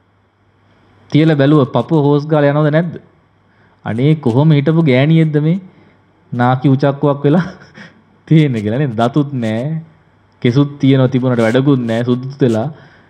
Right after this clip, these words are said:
ඉස්සර කොච්චර හැඩට හිඳලා තියෙනවද? එතකොට නතුම් මාක නෙවෙයිද? උඹේ නෙවෙයිද? උඹේද උඹේ නොවේද?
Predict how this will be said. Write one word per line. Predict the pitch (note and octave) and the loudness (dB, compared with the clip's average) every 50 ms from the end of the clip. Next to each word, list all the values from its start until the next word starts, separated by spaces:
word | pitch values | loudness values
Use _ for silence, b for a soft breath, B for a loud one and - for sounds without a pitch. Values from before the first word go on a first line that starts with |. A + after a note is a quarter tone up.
| B B | B B
ඉස්සර | - A2 - - - D3+ D#3 | -6 -6 -6 -4 -2 -2 0
කොච්චර | C#3 C3+ B2+ C3 D3+ D3 | 2 0 0 0 0 0
හැඩට | C#3 B2+ C3+ C#3+ F3 | 2 2 0 0 0
හිඳලා | F#3+ F#3 F#3 E3+ C3+ G#2+ | 0 0 2 2 0 0
තියෙනවද? | G#2 G2+ A2 | -2 -4 -2
එතකොට | C#3+ E3 E3 D3 C3 B2+ | -2 0 0 0 0 -2
නතුම් | C#3+ C#3 F3 F#3 G3 G3+ | -2 0 2 2 4 4
මාක | G3+ G3+ G3+ F#3+ F#3+ F#3 | 4 4 2 2 0 0
නෙවෙයිද? | F#3 G3+ G#3+ E3 G#2+ F#2 G2 G#2 - _ _ _ _ _ _ _ _ _ _ _ _ | 0 0 0 -2 -2 -4 -8 -12 -18 _ _ _ _ _ _ _ _ _ _ _ _
උඹේ | B2+ C#3 D#3+ E3+ E3+ | -2 0 0 2 2
නෙවෙයිද? | D#3 D#3+ E3+ G3+ G3 A#2+ F#2+ G2 - - - _ _ _ _ _ _ _ _ _ _ _ _ _ _ | 2 2 2 2 2 0 -2 -4 -10 -14 -20 _ _ _ _ _ _ _ _ _ _ _ _ _ _
උඹේද | C3 B2+ C#3 D#3 F#3 G3 | -4 -2 0 0 2 2
උඹේ | G#3+ G#3+ G#3 G#3+ G#3+ | 2 2 2 2 2
නොවේද? | G3+ F#3+ E3 A#2 G2+ F2+ - | 2 0 0 0 -2 -4 -8